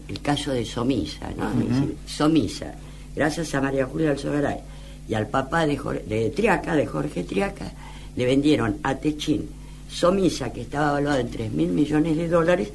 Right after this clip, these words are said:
Speaker 1: en ciento treinta millones de dólares.
Speaker 2: Ujú.
Speaker 1: Este, este es un saqueo que ningún país que no haya pasado una guerra en su territorio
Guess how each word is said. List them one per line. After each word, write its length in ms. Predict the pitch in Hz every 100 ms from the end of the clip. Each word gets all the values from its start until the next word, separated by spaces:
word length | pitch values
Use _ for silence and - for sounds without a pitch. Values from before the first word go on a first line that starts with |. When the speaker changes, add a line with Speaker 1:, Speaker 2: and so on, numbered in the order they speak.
| - - -
Speaker 1:
en 120 | 107
ciento 380 | - 139 131 135
treinta 380 | 151 120 98 92
millones 400 | 80 90 78 85
de 100 | 73
dólares. 260 | 69 107 101
Speaker 2:
Ujú. 140 | 107 117 -
Speaker 1:
Este, 180 | - - -
este 160 | 165 -
es 80 |
un 140 | - 120
saqueo 680 | - 107 - - 76 73 - - -
que 100 | -
ningún 380 | 135 156 208 165
país 500 | 170 131 92 76 - - - - - - - -
que 100 | 104
no 160 | 131
haya 320 | 123 101 104
pasado 540 | - 107 - 123 101 95
una 220 | 113 120
guerra 280 | 120 120 110
en 100 | 95
su 140 | -
territorio 800 | 104 107 98 95 - - 160 -